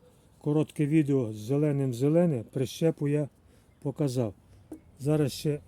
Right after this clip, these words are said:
покажу, в якому стані в мене виноградник на дворі. Теплиці, пагони вже в мене великі, довгі, більше як по пів метра, деякі вже й до метра до-, доходять.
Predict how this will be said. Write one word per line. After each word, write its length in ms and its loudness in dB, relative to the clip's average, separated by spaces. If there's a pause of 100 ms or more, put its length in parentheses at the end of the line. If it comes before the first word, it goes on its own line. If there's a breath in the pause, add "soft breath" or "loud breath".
покажу, 440 2
в 60 4
якому 400 2
стані 360 0
в 40 2
мене 220 0
виноградник 760 0
на 180 0
дворі. 480 2 (1600)
Теплиці, 540 0
пагони 460 2
вже 180 0
в 40 2
мене 260 0
великі, 560 2 (360 soft breath)
довгі, 500 2 (640 soft breath)
більше 380 2
як 80 2
по 180 -2
пів 200 -2
метра, 420 2 (120)
деякі 380 0
вже 200 0
й 40 0
до 160 -2
метра 360 2
до-, 200 -4 (600 soft breath)
доходять. 680 -4